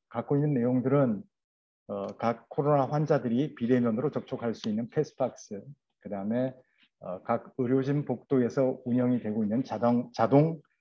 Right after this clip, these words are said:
어, 음압으로 운영이 되는 자동 개폐 도어 장치들이, 어, 설치가 되어 있습니다. 다음 보시겠습니다.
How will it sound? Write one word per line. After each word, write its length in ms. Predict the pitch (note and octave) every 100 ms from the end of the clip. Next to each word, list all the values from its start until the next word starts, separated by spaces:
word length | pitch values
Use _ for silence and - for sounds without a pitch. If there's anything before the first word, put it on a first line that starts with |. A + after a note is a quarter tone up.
| _ _
어, 400 | G#2 F2+ E2+ E2+ _ _ D#3+
음압으로 440 | C#3+ D#3 D#3 E3
운영이 400 | D3+ B2+ C3 B2
되는 400 | A2 G#2+ A#2 B2+
자동 380 | - G#2+ A#2 A2+ A2+
개폐 480 | A2 G#2+ - B2 B2 _
도어 300 | G#2 A2 G#2+
장치들이, 640 | G#2 G2+ - A2 B2+ C3+ C3+ _ _ _ _ -
어, 360 | G#1 - - _ _ _
설치가 320 | - C3 A#2+ A#2
되어 160 | G#2+
있습니다. 360 | G2+ - - F#2+ -
다음 180 | A2
보시겠습니다. 500 | G2+ - - - _